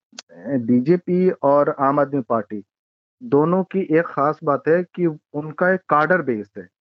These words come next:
आम आदमी पार्टी भी इस बात पे बहुत फक्र करती है कि उनके मेंबर्स हैं और उनके मेंबर्स काम करते हैं। आप, अ, दिल्ली में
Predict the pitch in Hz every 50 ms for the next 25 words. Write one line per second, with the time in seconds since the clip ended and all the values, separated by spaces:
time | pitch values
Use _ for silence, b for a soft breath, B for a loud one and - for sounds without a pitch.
0 | _ _ _ _ _ _ - 123 135 151 165 160 156 160 175 170 - - 135 -
1 | 165 165 170 160 156 165 170 156 151 139 135 131 131 147 147 - - 170 143 131
2 | 143 135 - - - 143 139 - - - - - 127 113 - - 120 110 117 127
3 | 160 202 - _ _ _ _ _ _ _ _ _ - 175 196 196 - - 151 156
4 | 160 165 - - 196 190 175 147 131 135 139 147 151 160 165 185 170 - - _
5 | - 101 92 _ _ _ _ _ _ _ _ _ _ _ - 139 156 - 175 151
6 | 151 - - 170 151 147 147 151 165 190 202 190 - - 147 135 131 135 120 -
7 | 113 101 - - 107 95 85 90 - _ _ _ _ _ _ _ _ _ _ _
8 | 135 135 139 - _ _ 151 151 147 147 147 147 139 135 131 127 127 147 135 143
9 | 156 160 160 160 156 156